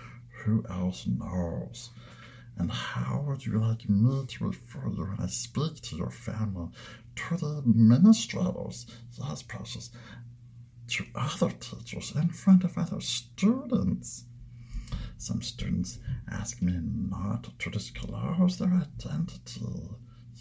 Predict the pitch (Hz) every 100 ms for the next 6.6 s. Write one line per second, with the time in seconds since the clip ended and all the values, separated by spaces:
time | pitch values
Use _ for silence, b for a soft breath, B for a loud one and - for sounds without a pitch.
0 | - 110 - - - - - - - -
1 | - - - - 185 - - - - -
2 | - - - - - - - - B B
3 | B B B B B - - - - -
4 | - - - 92 90 98 - - - -
5 | - 95 101 101 92 - B B - -
6 | 117 113 143 131 90 -